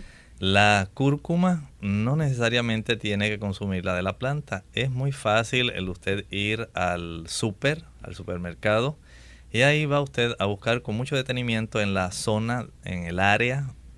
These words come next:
o en la góndola de las especias, turmeric. El turmeric es lo mismo, y esto le va a dar esa oportunidad de una manera económica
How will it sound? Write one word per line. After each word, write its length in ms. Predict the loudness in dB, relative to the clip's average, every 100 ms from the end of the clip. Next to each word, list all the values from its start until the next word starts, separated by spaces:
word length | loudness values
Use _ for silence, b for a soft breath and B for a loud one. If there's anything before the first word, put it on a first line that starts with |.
| -12
o 100 | -6
en 80 | -4
la 140 | -4
góndola 640 | -4 0 2 2 0 0 -2
de 100 | -2
las 100 | -4
especias, 840 | -6 -2 -2 0 -2 -2 -6 -16 b b b b b b -18 0
turmeric. 960 | 2 4 2 2 2 0 -6 -18 -20 -20 -20 -20 -20 -20 -12
El 160 | -8 -4
turmeric 540 | -2 0 2 2 2 -2
es 120 | -4
lo 140 | -2
mismo, 480 | -2 -2 -2 -2 -8 -12 -20 -20 -10
y 160 | -2 2
esto 320 | 2 2 0
le 140 | 2
va 140 | 2 2
a 20 |
dar 180 | 2 0
esa 160 | -2
oportunidad 720 | -4 -4 -4 -2 0 2 2 0
de 180 | -8 -6
una 140 | -4
manera 340 | -2 0 -2 -2
económica 880 | -6 -8 -8 -4 -2 -2 -4 -6 -12